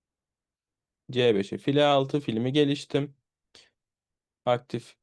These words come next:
bir çaprazda. Kale A B bir. Yana bir baskı var. B altı ile kurtuluyorum. C B altı ya da A çarpı B altı ve siyahlar açısından çok iyi bir konum. Şimdi A ikiye saldıracağım. Kalemin önünü açtım.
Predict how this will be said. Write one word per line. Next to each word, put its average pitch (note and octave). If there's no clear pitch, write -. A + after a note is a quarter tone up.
bir A#2+
çaprazda. C3+
Kale D#3+
A B2+
B A2+
bir. D3
Yana C3+
bir C3+
baskı C3+
var. E3
B D#3+
altı A#2
ile A#2
kurtuluyorum. B2
C C3
B A2+
altı G#2
ya A2+
da C#3
A A#2
çarpı -
B A2+
altı G#2+
ve D3
siyahlar C#3
açısından C3+
çok C#3
iyi C3+
bir A2
konum. A#2+
Şimdi A2+
A B2
ikiye D3+
saldıracağım. D3
Kalemin B2
önünü C3
açtım. D3+